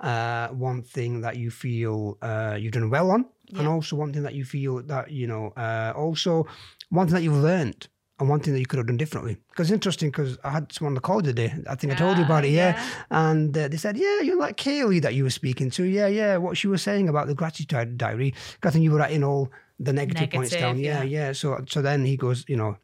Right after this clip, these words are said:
Speaker 1: he listened to that podcast and he goes that, "Now what I'm doing is I'm not writing down the negative. I'm writing down
Speaker 2: Yes.
Speaker 1: the positives." So with gratitude is, you know, every day, you know, what are the three things that I enjoyed today?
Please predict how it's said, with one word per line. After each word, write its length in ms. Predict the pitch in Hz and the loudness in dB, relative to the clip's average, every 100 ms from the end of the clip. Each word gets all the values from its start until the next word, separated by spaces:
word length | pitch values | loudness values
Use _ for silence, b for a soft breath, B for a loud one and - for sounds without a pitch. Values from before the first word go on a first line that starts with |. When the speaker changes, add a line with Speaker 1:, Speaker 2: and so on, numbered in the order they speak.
| - | -6
Speaker 1:
he 100 | 127 | -4
listened 220 | 135 131 | -2 -4
to 80 | 131 | -6
that 100 | 120 | -6
podcast 320 | 117 - 131 | -6 -6 -6
and 60 | 120 | -4
he 60 | 120 | -2
goes 260 | 123 120 | -2 -2
that, 140 | 131 117 B B B | -2 -4 B B B
"Now 300 | 123 151 143 | 2 4 4
what 160 | 123 120 | 2 2
I'm 140 | 117 | 0
doing 320 | 123 135 107 | 0 0 0
is 260 | 95 131 120 | -4 -6 -4
I'm 80 | 135 | -4
not 140 | 131 | -2
writing 180 | 127 123 | -4 -4
down 140 | 123 | -4
the 40 | 101 | -4
negative. 400 | 98 - 101 - | -8 -10 -14 -12
I'm 100 | 120 | -8
writing 240 | 113 - | -6 -4
down 160 | 123 113 | -4 -4
Speaker 2:
Yes. 80 | 110 | -4
Speaker 1:
the 60 | |
positives." 480 | - 151 123 101 101 B B B | -4 -4 -4 -8 -10 B B B
So 140 | - | 0
with 120 | 220 | 2
gratitude 460 | 180 220 180 220 214 | 4 2 0 -2 0
is, 180 | 214 175 | 0 0
you 80 | 190 | 0
know, 60 | |
every 220 | 190 185 180 | 2 2 2
day, 240 | 170 180 | 0 0
you 140 | 160 | -2
know, 260 | 156 147 143 - | -2 -2 -4 -4
what 140 | 156 | -2
are 80 | 160 | 0
the 80 | 139 | -2
three 220 | 156 151 | 0 -2
things 240 | 131 147 | 0 0
that 100 | 135 | 0
I 40 | 135 | 0
enjoyed 300 | 131 135 143 | 0 -2 -4
today? 240 | - 104 | -8 -10